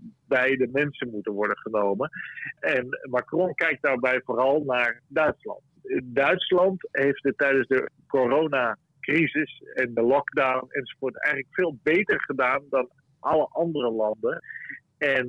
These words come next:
de belangrijkste reden daarvoor is, eh, of daarvan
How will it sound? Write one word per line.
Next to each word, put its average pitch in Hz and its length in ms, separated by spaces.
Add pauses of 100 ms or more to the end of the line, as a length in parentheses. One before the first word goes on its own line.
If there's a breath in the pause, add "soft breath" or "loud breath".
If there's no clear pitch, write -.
(160)
de 131 180
belangrijkste 196 540
reden 165 480
daarvoor 107 760
is, 135 440
eh, 120 360
of 120 120
daarvan 139 460